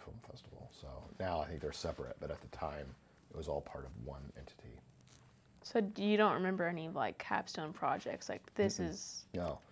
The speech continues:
Speaker 2: So you didn't
Speaker 1: And
Speaker 2: have
Speaker 1: so
Speaker 2: to do
Speaker 1: I think
Speaker 2: that.
Speaker 1: that it helped me when I started teaching there, because that was, that, I remember that experience, that there was a group of, there was nothing for us to do outside of the regular curriculum.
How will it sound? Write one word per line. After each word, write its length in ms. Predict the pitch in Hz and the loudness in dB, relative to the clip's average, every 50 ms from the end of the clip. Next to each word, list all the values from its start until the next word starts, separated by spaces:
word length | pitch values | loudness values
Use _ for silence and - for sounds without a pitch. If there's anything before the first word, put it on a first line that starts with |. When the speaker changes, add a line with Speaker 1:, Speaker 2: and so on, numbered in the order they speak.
| - - | -20 -20
Speaker 2:
So 120 | - - - | -12 -6 -2
you 60 | 214 202 | -2 0
didn't 80 | - | 2
Speaker 1:
And 80 | 98 101 | 2 8
Speaker 2:
have 60 | 131 | 10
Speaker 1:
so 80 | 127 120 | 10 12
Speaker 2:
to 100 | 110 127 | 12 12
do 40 | |
Speaker 1:
I 60 | 139 135 | 12 12
think 160 | 165 156 120 | 12 12 12
Speaker 2:
that. 160 | 131 127 117 | 12 12 12
Speaker 1:
that 60 | 110 | 12
it 40 | 101 | 10
helped 300 | - 131 147 160 - - | 12 12 12 12 12 8
me 380 | 110 101 98 98 95 95 104 - - | 4 4 4 4 2 0 -2 -2 2
when 220 | 120 117 113 107 | 6 8 10 10
I 120 | 104 104 95 | 10 8 8
started 380 | - - 123 101 95 90 - | 10 12 12 12 12 10 6
teaching 440 | - - - 165 - - 95 98 87 | 2 2 2 4 4 4 4 4 4
there, 260 | 85 80 78 78 78 78 | 2 0 0 -2 -2 -2
because 360 | 90 92 - 95 90 85 78 | -2 0 2 2 2 2 4
that 200 | 80 98 82 - | 4 4 4 4
was, 400 | 78 85 82 80 76 - - - - | 2 2 0 0 0 -4 -6 -6 2
that, 220 | - 110 110 - - - - - - - - | 6 6 6 6 6 0 -12 -16 -20 -6 -2
I 60 | - | 0
remember 400 | 107 101 101 101 104 104 101 95 | 2 4 4 6 6 6 6 6
that 160 | 90 87 82 80 | 4 4 2 2
experience, 580 | 78 - - - - 131 135 113 90 82 - - | 0 -2 0 4 6 8 10 8 8 6 2 0
that 80 | - | 0
there 100 | 82 95 | 2 2
was 100 | 92 87 | 2 2
a 60 | 90 | 0
group 220 | - - 101 95 92 | 2 2 2 2 0
of, 100 | 87 - - - | -2 -4 -4 -2
there 100 | - 98 | 0 2
was 180 | 98 101 85 92 | 2 4 4 4
nothing 380 | 110 117 117 117 - 107 98 | 6 6 6 6 6 2 2
for 160 | 87 - 82 - | 0 -2 -2 -2
us 180 | - 90 - - | -2 -2 -2 -4
to 100 | - 82 | -6 -8
do 400 | 73 67 87 98 104 80 - - - - - - - - - - - - - - - - | -6 -4 -2 0 0 0 0 -4 -8 -12 -18 -20 -20 -20 -20 -20 -20 -20 -20 0 6 8
outside 420 | 107 104 - - - 104 95 95 | 8 8 8 6 6 6 6 6
of 100 | 87 80 | 6 2
the 80 | 85 78 | 0 0
regular 360 | 80 85 80 78 76 76 73 | 0 0 0 0 0 -2 -4
curriculum. 540 | - - 98 113 127 - 78 69 67 69 | -4 -2 -2 -2 -2 -2 -4 -6 -6 -8